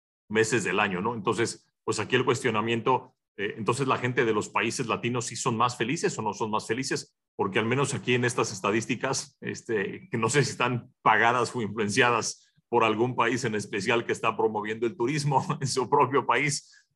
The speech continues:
pero bueno, eh, al menos esta y varias otras estadísticas no salen los países latinos, eh, en los primeros veinte lugares, con excepción de Costa Rica, que sí aparece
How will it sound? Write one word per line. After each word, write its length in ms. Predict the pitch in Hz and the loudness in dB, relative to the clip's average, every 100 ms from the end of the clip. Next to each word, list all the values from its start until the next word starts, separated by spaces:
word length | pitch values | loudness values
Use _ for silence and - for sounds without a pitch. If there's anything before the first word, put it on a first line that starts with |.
| _ | _
pero 200 | 117 110 | 2 4
bueno, 420 | 127 123 95 - _ - | 4 2 -2 -10 _ -8
eh, 200 | 107 - | -8 -2
al 120 | 110 | 2
menos 260 | 127 147 147 | 4 4 4
esta 440 | 139 147 147 127 117 | 4 4 4 0 2
y 100 | 117 | 2
varias 340 | 123 143 127 | 2 0 0
otras 300 | 127 131 117 | -2 -2 -4
estadísticas 840 | 117 107 113 113 127 135 123 - _ - | -6 -4 -4 -4 -4 -2 -4 -10 _ -2
no 220 | 123 123 | 2 2
salen 360 | - 135 135 | 2 2 2
los 160 | 107 101 | 0 -2
países 440 | - 98 95 110 101 | -4 -4 -2 -4 -4
latinos, 580 | 92 110 117 113 - _ _ _ | -2 -2 -2 -4 -10 _ _ _
eh, 400 | 98 95 92 90 110 | -2 0 2 0 0
en 100 | 104 | 0
los 140 | 92 | 0
primeros 580 | - 104 107 110 104 101 | 0 0 4 4 2 0
veinte 280 | 107 113 110 | 0 0 0
lugares, 360 | 98 113 131 | 0 0 0
con 160 | - 101 | -2 -6
excepción 440 | 92 92 - 113 | -6 -8 -2 0
de 140 | 104 101 | 0 -4
Costa 260 | 101 - | -6 -4
Rica, 320 | 101 107 120 - | -2 0 -2 -4
que 100 | 95 | -4
sí 120 | 107 | -4
aparece 560 | 95 101 92 113 107 | -2 -2 -2 -2 -4